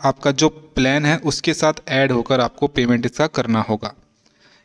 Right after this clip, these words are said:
इसके अलावा यहाँ पे आपको एडवांस पेमेंट का ऑप्शन भी मिलता है। अगर आप साढ़े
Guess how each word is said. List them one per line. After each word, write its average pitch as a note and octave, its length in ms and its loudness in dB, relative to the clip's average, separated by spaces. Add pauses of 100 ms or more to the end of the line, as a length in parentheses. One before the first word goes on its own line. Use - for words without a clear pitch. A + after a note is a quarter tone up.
(160)
इसके F3+ 260 -2
अलावा E3 280 2
यहाँ D#3 260 2
पे E3 120 4
आपको D3+ 400 0
एडवांस C3 420 0
पेमेंट C#3 320 2
का C3+ 120 2
ऑप्शन B2+ 320 2
भी C3 120 4
मिलता A#2 320 0
है। C#3 200 -2 (380)
अगर C#3 260 2
आप D3 160 2
साढ़े C#3 320 0